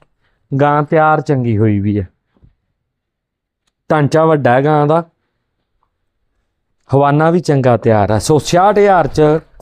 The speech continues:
ਇੱਕ ਤਿਆਰ ਗਾਂ ਜਿਹੜੀ ਪੰਜ ਸੱਤ ਦਿਨ ਲਊਗੀ ਸੂਣ 'ਚ, ਪੰਜ ਚਾਰ ਦਿਨ, ਗਰਮੀ ਦੀ ਰੁੱਤ ਹੈ,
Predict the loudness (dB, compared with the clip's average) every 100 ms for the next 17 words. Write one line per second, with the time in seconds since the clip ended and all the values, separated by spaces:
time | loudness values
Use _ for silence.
0 | _ _ _ -2 0 0 2 0 -2 -12
1 | _ _ _ _ 0 2 2 0 0 -2
2 | 0 0 2 2 0 0 -2 -2 -2 -4
3 | -2 0 2 2 2 0 0 0 -2 -2
4 | -2 0 0 0 0 0 0 0 2 2
5 | 2 0 0 -4 -4